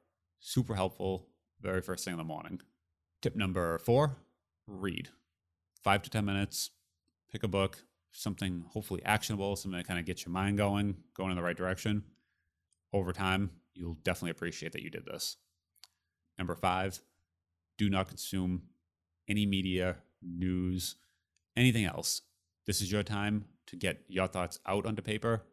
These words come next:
not getting other people's thoughts in, coming at you. So do not get any external stimulus first thing in the morning. And tip six, plan.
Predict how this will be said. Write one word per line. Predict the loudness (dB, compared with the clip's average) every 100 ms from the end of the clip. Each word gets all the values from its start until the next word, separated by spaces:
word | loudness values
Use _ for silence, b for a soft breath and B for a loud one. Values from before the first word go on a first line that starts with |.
| _ _
not | -10 -4 -4 -2
getting | -4 -2
other | -6 -6
people's | -8 -10 -10
thoughts | -2 0 0 -6 -8
in, | -8 -8 _ _ _ _ _ -6
coming | -2 0
at | 0 -2
you. | -8 -12 -20 _ _ _ _ _
So | -20 -4 -2 -2 -4
do | 2
not | 4 4 2
get | -4 -6 _ _ _ _ _ _ _ _ _ 4
any | 6 6
external | 4 -2 -2
stimulus | -4 -4 -8 -8
first | -8 -8
thing | -8
in | -10
the |
morning. | -10 -10 -12 -14 _ _ _ B B B _ -12
And | -4
tip | -4
six, | 0 -2 -2 -12 -14 _ _ _ _ -12
plan. | -8 -8 -8